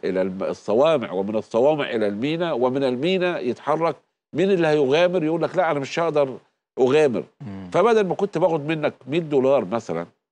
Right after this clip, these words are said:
Speaker 1: تكلفة شحن أو تأ-، سوري، تأمين، هخليها ألف دولار.
Speaker 2: مم.
Speaker 1: لما أنت بتيجي تعمل تحوط، إحنا في البترول مثلًا من سنتين تلاتة قلنا نعمل صن-،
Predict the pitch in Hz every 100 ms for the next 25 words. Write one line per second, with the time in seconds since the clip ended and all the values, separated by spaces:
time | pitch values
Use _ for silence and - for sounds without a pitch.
0 | _ _ _ _ _ _ _ _ _ _
1 | 107 - 160 143 - 147 - - 101 110
2 | 107 - 160 127 110 95 139 156 120 _
3 | _ _ 113 123 139 180 170 156 135 -
4 | 151 143 113 113 110 95 _ _ - 98
5 | 87 _ _ _ _ _ _ _ _ _
6 | _ _ _ - 123 135 202 190 139 196
7 | 175 160 160 160 131 185 147 123 82 -
8 | _ _ _ _ _ _ _ _ _ _
9 | _ - 143 127 123 107 107 160 123 135
10 | 127 101 92 90 90 131 92 104 120 120
11 | 139 139 143 131 104 113